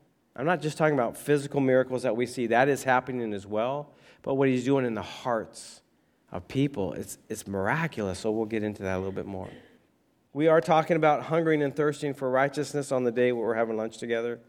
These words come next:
I do wanna say it one more time. I personally invite you to stay, um, and hang out with one another and connect with one another. We do want you to be known here.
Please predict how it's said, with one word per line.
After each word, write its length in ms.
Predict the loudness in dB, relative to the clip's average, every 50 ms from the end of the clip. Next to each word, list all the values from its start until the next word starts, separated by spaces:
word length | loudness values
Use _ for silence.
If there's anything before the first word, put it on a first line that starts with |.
| _ _ -20 -20 -20 -16 -10
I 60 | -6
do 160 | -2 2 4
wanna 180 | 6 6 6 4
say 180 | 4 4 4 4
it 80 | 6
one 140 | 6 4 4
more 120 | 4 4
time. 280 | 2 2 0 0 0 0
I 100 | -2 -4
personally 440 | -4 -2 -4 -4 -4 -2 -2 -2 -2
invite 280 | 0 2 2 0 0
you 120 | 0 -4 -6
to 100 | -6 -6
stay, 580 | -10 -10 -8 -4 -2 -2 0 0 -2 -2 -4 -8 -12 -20 -20 _ _ _ -20 -20 -20 -20 -18 -14
um, 380 | -12 -10 -8 -8 -8 -10 -12 -16 -18 _ -10
and 140 | -10 -8 -6
hang 220 | -4 -2 -2 0
out 120 | 0 0 0
with 160 | 0 -2 -2
one 140 | 0 0 2
another 240 | 2 2 2 0
and 180 | -2 -4 -6 -8
connect 360 | -8 -6 -4 -2 -2 -4 -6
with 120 | -12 -8 -4
one 140 | -4 -2
another. 300 | -2 -2 -2 -2 -2 -2
We 120 | -2 -2 -2
do 200 | -2 -2 -2 0
want 240 | 2 2 2 0 -2
you 40 |
to 60 | -4 -2
be 140 | 0 0
known 320 | 0 2 4 4 4 2 2
here. 440 | 0 -2 -2 -2 -2 -4 -8 -12